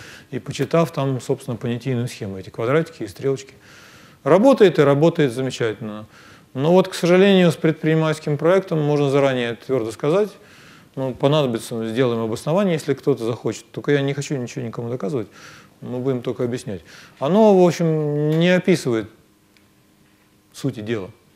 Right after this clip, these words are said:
никакого отношения к ней не имеет. В этом смысле, когда мы налетаем на предпринимательский проект, мы налетаем на такую штуку,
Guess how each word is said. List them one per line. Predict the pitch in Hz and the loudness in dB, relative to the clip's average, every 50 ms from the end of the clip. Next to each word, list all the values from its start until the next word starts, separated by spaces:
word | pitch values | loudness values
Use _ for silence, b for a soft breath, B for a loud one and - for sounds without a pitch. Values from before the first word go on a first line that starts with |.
| _ _ _ _ | _ _ _ _
никакого | 131 127 127 143 135 - 190 180 | -4 -2 -2 -2 2 4 4 4
отношения | 156 139 135 131 - 160 151 131 | 4 2 0 -2 0 0 0 -2
к | 127 - | -2 -2
ней | 131 127 | -2 -2
не | 123 123 123 120 | 0 0 -2 -2
имеет. | 107 92 85 85 - B B B B B B B B B B - | -4 -4 -6 -10 -12 B B B B B B B B B B 2
В | 151 | 2
этом | 165 196 190 | 4 4 2
смысле, | - 196 175 151 - | 2 0 0 0 2
когда | 165 156 165 165 | 2 4 4 6
мы | 160 156 | 6 6
налетаем | 160 160 160 160 - 170 156 151 147 | 6 6 4 4 4 4 4 4 2
на | 143 | 0
предпринимательский | 139 151 147 - - 165 160 156 - - 165 | 0 -2 -4 -2 0 0 2 2 0 -2 -2
проект, | - 180 190 226 233 233 - | 2 4 4 4 4 2 0
мы | 160 147 | -2 0
налетаем | 147 147 156 147 - 160 143 139 | 2 2 2 2 2 2 2 2
на | 139 131 | 2 2
такую | 147 139 143 165 156 | 2 2 2 2 0
штуку, | - - - 214 - 175 143 | 0 -2 -4 -4 -2 -2 -4